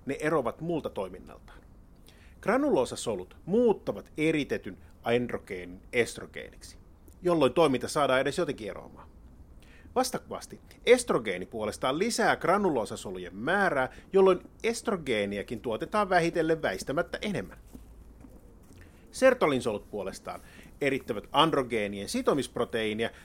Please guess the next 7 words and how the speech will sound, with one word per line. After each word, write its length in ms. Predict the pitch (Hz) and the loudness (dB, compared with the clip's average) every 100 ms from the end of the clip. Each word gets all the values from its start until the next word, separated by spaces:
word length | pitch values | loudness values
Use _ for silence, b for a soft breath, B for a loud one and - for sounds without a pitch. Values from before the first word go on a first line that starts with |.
| B | B
jolloin 480 | 190 233 185 131 127 | 2 4 6 4 2
paikallinen 680 | - 226 220 165 143 135 127 | 2 -2 0 -2 0 -2 -2
testosteronimäärä 1160 | 180 170 - 139 - 120 120 120 131 123 107 | -2 -2 -4 -8 0 0 0 0 2 2 2
voi 160 | 110 127 | 0 -2
kasvaa 640 | - 139 - - 107 95 - - - | -2 -6 -6 -4 -4 -4 -12 -14 -2
todella 640 | 175 202 160 101 101 90 | 0 0 -2 -4 -6 -10
suureksi. 560 | - 107 95 - - | -12 -14 -14 -16 -20